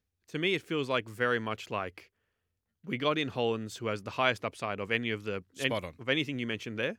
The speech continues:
Speaker 2: Yes.
Speaker 1: And we gave up borderline nothing.
Speaker 2: Yep. Correct.
Speaker 1: Like, we
Speaker 2: It
Speaker 1: gave up depth that can be easy,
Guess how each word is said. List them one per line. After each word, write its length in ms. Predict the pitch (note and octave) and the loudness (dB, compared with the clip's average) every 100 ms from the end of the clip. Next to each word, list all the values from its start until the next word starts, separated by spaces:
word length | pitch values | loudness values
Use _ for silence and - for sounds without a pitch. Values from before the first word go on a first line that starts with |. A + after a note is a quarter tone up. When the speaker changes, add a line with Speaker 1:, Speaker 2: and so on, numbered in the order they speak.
| _ | _
Speaker 2:
Yes. 300 | G#2 A2 - B2 | -6 -2 2 2
Speaker 1:
And 100 | A#2 | 2
we 60 | A2+ | 2
gave 260 | A#2+ A2+ | 4 4
up 180 | A2+ G#2 | 2 0
borderline 460 | A2+ A2 G#2 G2 F#2+ | -2 0 0 -2 -6
nothing. 280 | - - A2 _ | -12 -18 -20 _
Speaker 2:
Yep. 100 | G2+ - _ _ _ _ | -18 -18 _ _ _ _
Correct. 380 | D3+ D3+ - - _ _ - | -6 -6 -6 -20 _ _ -2
Speaker 1:
Like, 180 | A2+ G#2+ | 0 0
we 60 | |
Speaker 2:
It 40 | B2+ | 2
Speaker 1:
gave 180 | C3 | 4
up 200 | C3 A#2 | 4 2
depth 240 | A2 A#2+ - | 0 0 0
that 100 | A2 | -6
can 100 | A2+ | -2
be 80 | A2 | 0
easy, 260 | C#3+ B2 | 0 0